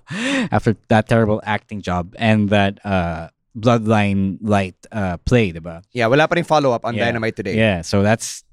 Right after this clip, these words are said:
Speaker 1: terrible. And, uh, we have, like, what? One episode, or I guess three episodes of T V left, or five episodes of T V left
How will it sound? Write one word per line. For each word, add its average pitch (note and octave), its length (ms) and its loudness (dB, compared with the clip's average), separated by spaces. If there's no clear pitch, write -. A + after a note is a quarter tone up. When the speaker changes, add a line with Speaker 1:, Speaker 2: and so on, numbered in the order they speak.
Speaker 1:
terrible. F#2+ 640 -4
And, F2+ 380 -6
uh, F2 240 -4
we F#2+ 100 -2
have, G2 300 2
like, F#2 280 -4
what? E2 200 -10
One G2+ 380 4
episode, A2 500 2
or G2 160 0
I G2+ 100 -2
guess - 420 -2
three C#3 240 2
episodes A#2 400 0
of G2 100 -10
T G#2+ 180 -8
V F#2+ 180 -8
left, F2+ 180 -10
or G2+ 180 -2
five B2+ 240 0
episodes F#2 380 -8
of E2 100 -18
T F#2+ 140 -10
V F2+ 160 -8
left D#2+ 260 -14